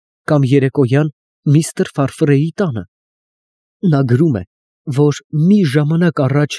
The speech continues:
եկել է ինձ տեսնելու, բայց իր գլխին խաղ են խաղացել, և չի կարողացել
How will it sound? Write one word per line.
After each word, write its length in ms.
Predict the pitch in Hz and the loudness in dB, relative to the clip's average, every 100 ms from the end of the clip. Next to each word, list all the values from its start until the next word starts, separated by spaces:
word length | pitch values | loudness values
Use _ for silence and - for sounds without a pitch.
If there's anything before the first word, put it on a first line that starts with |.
| - | -4
եկել 380 | 131 151 - 156 | 0 0 0 0
է 80 | 147 | 0
ինձ 220 | 180 151 - | 0 0 0
տեսնելու, 540 | - 117 - 131 185 180 _ _ _ | -4 -4 0 0 0 -4 _ _ _
բայց 380 | 143 127 147 - | -2 0 0 0
իր 160 | 202 147 | -2 -2
գլխին 420 | 135 123 - 165 - _ | -4 -4 0 0 -2 _
խաղ 360 | - - 156 113 | -8 -2 -2 -2
են 140 | 95 | -4
խաղացել, 560 | 117 117 110 104 92 - _ _ _ _ _ | -6 -4 -4 -6 -10 -12 _ _ _ _ _
և 240 | 226 170 208 | -2 0 0
չի 200 | - 226 | -4 -8
կարողացել 680 | 196 123 107 104 104 - | -2 -2 0 -2 -4 -4